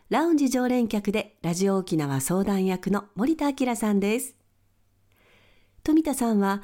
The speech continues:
千九百五十六年生まれ。三歳まで宮古島で過ごし、その後那覇へ。那覇高校卒業後、千九百七十五年に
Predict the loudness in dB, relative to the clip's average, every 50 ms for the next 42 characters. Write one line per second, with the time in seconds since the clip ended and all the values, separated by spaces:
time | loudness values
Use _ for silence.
0 | -12 -14 -6 -2 0 0 2 2 0 -2 -2 -2 -4 -4 -2 0 -2 0 2 2
1 | 2 2 2 2 2 2 2 2 4 4 4 4 4 2 0 -2 -4 -8 _ _
2 | _ _ _ -20 -20 -20 -20 -20 _ _ -6 -2 0 0 2 2 2 4 4 4
3 | 4 2 2 2 2 2 4 2 2 2 0 0 -2 0 2 2 2 2 2 0
4 | -2 -2 0 -2 0 0 0 -2 -2 -2 -2 -2 -2 -2 -6 -6 -2 0 2 2
5 | 2 0 0 -2 -2 0 0 0 0 0 -2 -2 -2 -2 -2 -2 -4 -6 _ _
6 | _ _ _ -20 -20 -20 -20 -20 -16 -8 -4 -4 -2 0 -2 -2 0 -2 -2 0
7 | -2 -2 -4 -2 -4 -4 -4 -4 -2 -2 -2 -2 0 -2 -2 -4 -4 -8 -16 -20
8 | -18 -8 -2 -2 -2 0 0 -2 -4 -2 -2 -2 0 0 0 0 0 0 0 0
9 | 2 2 2 2 2 2 2 2 2 0 0 -4 -10